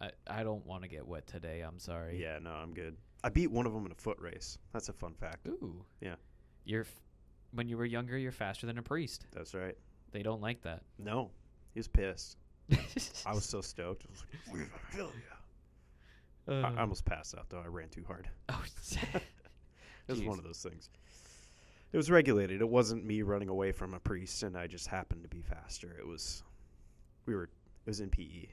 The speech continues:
Speaker 1: Okay.
Speaker 2: Yeah.
Speaker 1: That make, that makes sense.
Speaker 2: Yeah.
Speaker 1: Uh, I
Speaker 2: That's what they told me.
Speaker 1: <laughs>
Speaker 2: That's what they told me to say.
Speaker 1: I will say that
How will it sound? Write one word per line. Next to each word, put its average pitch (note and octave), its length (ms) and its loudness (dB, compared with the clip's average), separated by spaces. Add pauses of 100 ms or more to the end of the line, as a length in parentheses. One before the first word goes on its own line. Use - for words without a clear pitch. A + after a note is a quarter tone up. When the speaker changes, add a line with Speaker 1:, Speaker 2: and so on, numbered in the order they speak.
(280)
Speaker 1:
Okay. G#2+ 360 -6 (100)
Speaker 2:
Yeah. G#2+ 140 0 (540)
Speaker 1:
That A2+ 120 2
make, F2+ 240 -2
that A2+ 140 2
makes F2+ 180 -6
sense. E2 380 -8 (160)
Speaker 2:
Yeah. - 80 -6 (760)
Speaker 1:
Uh, G#2+ 260 2
I G#2+ 100 -2
Speaker 2:
That's A#2 180 6
what A#2 80 6
they G2+ 100 2
told F2+ 320 0
me. - 240 -14
Speaker 1:
<laughs> C3+ 580 6
Speaker 2:
That's - 160 2
what G#2+ 120 6
they G#2+ 60 6
told G2 200 2
me F2+ 80 -8
to - 80 -10
say. - 240 -2 (1200)
Speaker 1:
I A#2+ 380 2
will B2+ 380 8
say G2+ 580 4 (100)
that F#2+ 520 2